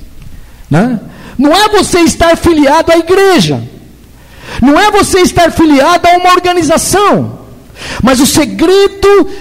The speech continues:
de uma vida transbordante é, é, é, não é só fazer para Jesus. "Olha, eu estou fazendo tantas coisas para Deus", mas ele tá dizendo aqui, ó, é estar com Jesus, é permanecer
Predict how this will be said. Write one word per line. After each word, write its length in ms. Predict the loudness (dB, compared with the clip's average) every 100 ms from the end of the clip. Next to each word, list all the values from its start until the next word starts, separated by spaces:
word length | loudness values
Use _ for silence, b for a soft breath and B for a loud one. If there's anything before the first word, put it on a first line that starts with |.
| -2
de 100 | 0
uma 200 | 2 0
vida 260 | 0 0
transbordante 920 | 0 0 0 0 0 0 0 0 0 2 2 0 B B 0
é, 500 | 2 2 2 0 -2 B B
é, 640 | -2 0 -2 -8 -2 0 2
é, 40 |
não 300 | 2 2 2
é 280 | 0 0 -4
só 300 | -8 -2 -2
fazer 640 | 0 0 0 2 2 2 0
para 180 | 0 -2
Jesus. 340 | 0 2 2
"Olha, 280 | 2 2 0 B 0
eu 80 |
estou 180 | 0 0
fazendo 760 | 0 -2 0 2 4 2 2 0
tantas 300 | -2 -2 -4
coisas 260 | -2 -2 -2
para 200 | -2 -2
Deus", 340 | 0 0 -2 B B
mas 220 | 0 0
ele 100 | 0
tá 120 | -2
dizendo 200 | 0 0
aqui, 240 | 0 0 2
ó, 160 | 2 0 B B -4
é 220 | 0 2
estar 880 | 2 0 -2 -4 -2 0 0 0 0
com 180 | 0
Jesus, 440 | 2 0 2 0 0
é 80 | -4
permanecer 1600 | -2 0 2 2 0 -2 0 0 0 2 2 2 0 B B